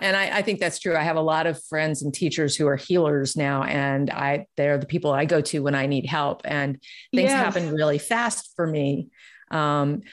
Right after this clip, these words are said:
Speaker 1: but we also say that, you know, you, you can't heal something till you're ready to, and things don't sh-
Speaker 2: Right.
Speaker 1: show up to be healed until you're ready to. So if you're ready and you've done any preparation at all in terms of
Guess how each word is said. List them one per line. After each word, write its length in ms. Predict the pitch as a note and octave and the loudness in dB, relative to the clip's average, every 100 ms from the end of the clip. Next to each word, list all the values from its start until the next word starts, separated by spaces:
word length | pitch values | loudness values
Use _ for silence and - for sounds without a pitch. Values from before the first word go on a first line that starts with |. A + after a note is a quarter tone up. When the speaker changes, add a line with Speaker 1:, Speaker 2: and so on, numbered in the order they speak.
| - | -6
Speaker 1:
but 140 | - G3+ | 0 4
we 140 | A3 | 4
also 320 | A#3+ C#4 B3 | 4 2 0
say 240 | G#3 G#3+ G3 | 0 0 2
that, 220 | F3+ - | 2 0
you 80 | G3 | 0
know, 60 | F#3 | 0
you, 440 | E3+ F3+ - - - | 0 -4 -6 -10 -4
you 140 | F#3+ | -4
can't 260 | F#3+ G#3+ - | -2 -4 -2
heal 160 | G#3+ | -2
something 300 | G3+ G3 F3 | 0 0 -2
till 100 | E3 | 0
you're 140 | D#3+ C#3+ | 2 4
ready 280 | D#3 D3+ B2+ | 2 2 -2
to, 280 | - - - _ | -4 -8 -8 _
and 240 | D#3+ D#3+ D#3 | -4 -2 0
things 220 | F3+ E3 | -2 0
don't 200 | F#3 G#3+ | 0 2
sh- 40 | |
Speaker 2:
Right. 220 | G#3+ F#3 - - | 2 0 -2 -8
Speaker 1:
show 300 | - - E3+ | -4 2 2
up 200 | G3 F#3+ | 2 0
to 100 | F3+ | -2
be 100 | D3+ | -2
healed 240 | D#3 C#3+ | -2 -2
until 280 | - D3 D#3+ | -2 -4 0
you're 100 | C#3+ | 0
ready 180 | C#3 C3+ | 0 -2
to. 220 | - B2 - - - | -4 -6 -8 -18 -10
So 100 | - | -4
if 100 | A#3 | 0
you're 120 | A#3+ | 2
ready 600 | G3+ B3+ D4 F3 D#3+ E3 _ _ _ | 2 2 4 2 2 -4 _ _ _
and 100 | F#3 | -2
you've 120 | F3+ F#3 | -2 0
done 160 | F3 | 2
any 160 | F3+ F#3 | 2 0
preparation 600 | F#3 E3+ F3 D#3+ - D#3+ | -2 -2 0 -2 -2 0
at 100 | D#3+ | 2
all 240 | D#3+ D#3+ | 2 2
in 100 | D3+ | 0
terms 320 | D3+ D#3+ D#3 D3+ | -2 -4 -4 0
of 240 | D3 C#3 | 0 -2